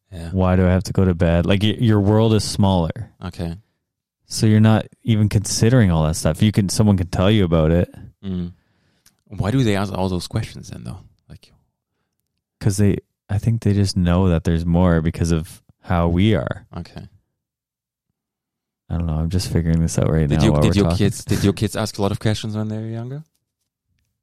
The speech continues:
Speaker 2: Yeah, I always bug my oldest 'cause he'll ask me the most random questions. And I'll be like,
Speaker 1: <laughs>
Speaker 2: I'll be like, "You know I'm not Google, right?" Like, like, just random.
Speaker 1: Yeah.
Speaker 2: I can't even think of an example, but, like,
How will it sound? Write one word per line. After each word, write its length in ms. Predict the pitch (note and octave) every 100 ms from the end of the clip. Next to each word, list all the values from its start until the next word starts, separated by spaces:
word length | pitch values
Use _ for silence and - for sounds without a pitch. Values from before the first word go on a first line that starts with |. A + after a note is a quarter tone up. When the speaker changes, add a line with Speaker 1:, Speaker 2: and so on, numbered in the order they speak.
| _
Speaker 2:
Yeah, 420 | A2+ A2 G2 F2+ -
I 160 | - G2+
always 220 | G#2 G2+
bug 240 | F#2 F#2+ F2+
my 240 | F2+ F2
oldest 500 | E2+ E2+ E2+ E2 -
'cause 220 | - F2
he'll 140 | F#2 E2
ask 260 | E2+ F2
me 80 | F#2
the 80 | E2+
most 260 | E2 E2
random 480 | F2+ D#2+ D#2+ E2 D#2
questions. 720 | D#2+ E2 D#2+ - D2 - - F#3 -
And 100 | E3
I'll 140 | - D#2+
be 120 | F2
like, 280 | E2 - - - _ _
Speaker 1:
<laughs> 340 | _ _ _ -
Speaker 2:
I'll 120 | F2+
be 80 | F2
like, 220 | E2 E2 _ - - -
"You 180 | - G2
know 180 | F#2 F#2+
I'm 100 | F2+
not 220 | F2+ E2
Google, 320 | E2+ F#2+ F2 E2
right?" 320 | E2 F2 G2
Like, 400 | F2+ E2+ - - _ _ _ _ _ _ -
like, 100 | A2
just 220 | C#3+ -
random. 720 | F#2 F2 F#2 F2 D2 D#2+ - -
Speaker 1:
Yeah. 180 | E2 D#2 - _ -
Speaker 2:
I 140 | G2+ G2+
can't 280 | - A#2+ A#2
even 160 | G#2
think 220 | F#2+ G2 G2+
of 120 | F2+
an 140 | F2
example, 560 | F2 F2+ D#2+ E2+ - -
but, 180 | - E2+
like, 260 | F#2 F#2+